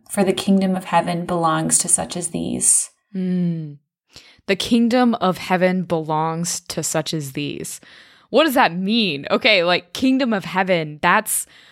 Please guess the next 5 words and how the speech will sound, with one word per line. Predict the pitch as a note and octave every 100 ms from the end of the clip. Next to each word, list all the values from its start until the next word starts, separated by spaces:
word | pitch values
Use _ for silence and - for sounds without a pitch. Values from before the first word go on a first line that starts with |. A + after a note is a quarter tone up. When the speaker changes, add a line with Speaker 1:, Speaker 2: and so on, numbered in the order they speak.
| _ _ -
Speaker 2:
not | G3 G#3+ A#3
just | B3 A#3+ - - -
the | F#3 G3
eternal | F#3 - G3 G3
reality | F3 E3+ E3+ F3+ F3 E3 D3+